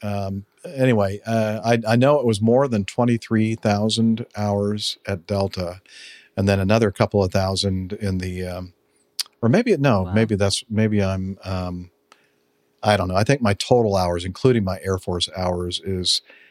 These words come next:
Speaker 1: close to twenty-four thousand. Hours total.
Speaker 2: Cool.
Speaker 1: So,
Speaker 2: That's great.
Speaker 1: um, a lot of time spent in airplanes in my life, and, um, I'm ready to spend more time now in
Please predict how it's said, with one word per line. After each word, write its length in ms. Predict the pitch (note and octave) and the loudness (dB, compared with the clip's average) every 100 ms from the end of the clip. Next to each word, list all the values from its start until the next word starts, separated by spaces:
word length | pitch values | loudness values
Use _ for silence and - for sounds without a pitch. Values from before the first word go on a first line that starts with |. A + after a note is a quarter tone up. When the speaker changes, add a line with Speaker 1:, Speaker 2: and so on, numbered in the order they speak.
| _ | _
Speaker 1:
close 280 | - G2+ F#2+ | -4 0 0
to 100 | - | -2
twenty-four 500 | - - F#2 - F#2 | -6 -4 -4 -4 -4
thousand. 520 | F#2 F2 E2+ - - - _ _ F#2+ | -4 -6 -8 -10 -12 -20 _ _ -12
Hours 340 | F2 - - | -12 -8 -8
total. 320 | - E2+ F2 - | -6 -8 -10 -12
Speaker 2:
Cool. 100 | - | -6
Speaker 1:
So, 320 | - F2 F2+ - - | -4 -6 -10 -18 -18
Speaker 2:
That's 180 | - - | -18 -18
great. 180 | - F#3 | -12 -4
Speaker 1:
um, 260 | F#2 F2 F2+ | -2 -2 -2
a 100 | G2+ | 4
lot 260 | G#2+ B2 C3 | 4 4 2
of 80 | |
time 420 | - A#2+ G#2 F#2+ F2+ | 2 4 4 2 2
spent 320 | - G#2+ G2 | 2 2 2
in 80 | F#2 | 2
airplanes 500 | F#2+ - G2 F#2+ F2+ | 0 2 2 2 2
in 60 | |
my 140 | F#2 F2+ | 2 2
life, 440 | F2+ G2 - - _ | 2 2 0 -10 _
and, 440 | F#2+ F#2 F#2 F2+ F2 - - - _ _ - | -4 0 2 0 -2 -10 -20 -20 _ _ -8
um, 440 | F#2+ F#2 F2+ F2+ F2 _ _ - | -2 0 -2 -4 -10 _ _ -4
I'm 200 | G2 F#2 | 0 2
ready 220 | G2+ G2 | 4 2
to 180 | - G2+ | 0 0
spend 320 | - - G2 | 0 2 0
more 180 | F#2 F2+ | 2 -2
time 300 | - F#2 F2+ | -2 -2 0
now 240 | F2+ F2+ | -2 0
in 200 | F2 E2+ | -2 -4